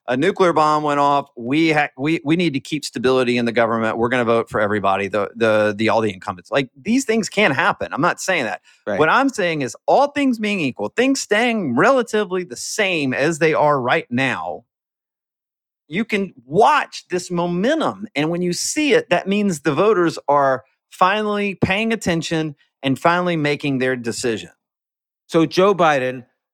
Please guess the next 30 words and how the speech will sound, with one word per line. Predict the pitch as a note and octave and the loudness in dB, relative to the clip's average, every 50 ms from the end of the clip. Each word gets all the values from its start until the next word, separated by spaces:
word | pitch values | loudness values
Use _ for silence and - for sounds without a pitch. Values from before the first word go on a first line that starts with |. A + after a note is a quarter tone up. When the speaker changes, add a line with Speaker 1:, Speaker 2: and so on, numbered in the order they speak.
| _ _ | _ _
Speaker 2:
he's | - B2 C#3+ C#3 - - | -8 -4 -4 -4 -2 0
thirty-six | E3+ F3 F#3 G3 F#3+ - F#3+ E3 - | 2 2 2 0 -2 -2 -4 -6 -4
cents | - D3 C#3 C#3 C3+ C3 - - - | -2 -2 -2 -2 -4 -6 -10 -8 -4
out | - B2+ B2+ | -2 0 0
of | B2+ | 0
a | A#2+ A#2 | 0 -2
hundred, | C#3+ C#3+ C3+ A#2 A#2+ A#2+ D#2 G2+ | -2 -2 -2 -2 -2 -2 -2 0
out | A#2 A#2 A#2 | 0 -2 -2
of | A2 | -2
who | - D3 D3+ | 0 2 4
will, | D3 C#3 C#3 C#3 - | 4 4 4 2 0
so | - C#3+ | 0 -2
he's | C#3+ B2+ | 0 2
basically | E3 E3+ E3 E3 C#3+ | 2 2 4 4 2
a | B2 | 2
thirty-six | - D#3+ D#3+ E3 E3+ E3 - - - _ _ - - - D3 - | 2 2 2 2 0 -2 -4 -12 -18 _ _ -6 -4 -4 -4 -2
percent, | - - C#3 - - C#3 B2+ C3 B2 A2 - _ _ _ _ _ _ _ _ - | -2 -4 -4 -2 0 0 0 0 -2 -4 -10 _ _ _ _ _ _ _ _ 0
uh, | A#2+ A#2 A2+ A2+ A2 | 0 2 2 0 -2
chance | - - - D3+ C3+ B2+ B2+ A#2+ - | -4 -4 -2 -2 0 0 -2 -2 -4
they're | B2+ A2+ | -2 0
giving | A2+ C3+ B2+ B2+ A#2+ | 0 0 0 0 0
him | B2 A#2 A#2 | 0 0 0
in | A2+ G#2 | 0 0
Speaker 1:
Yeah. | |
Speaker 2:
predicted | B2+ A#2+ B2 B2+ A#2+ B2+ A2+ | 0 0 0 0 0 2 2
dot | B2 A#2+ A#2 | 2 4 4
org | A#2 A#2 A2+ A2 G2+ | 4 2 2 0 0
who | - D3 D3+ | 0 2 4
will | D#3 D3+ C#3+ C#3 | 4 4 4 4
win | C#3 C3+ C3+ C3 B2+ A#2+ | 4 2 2 0 -2 -6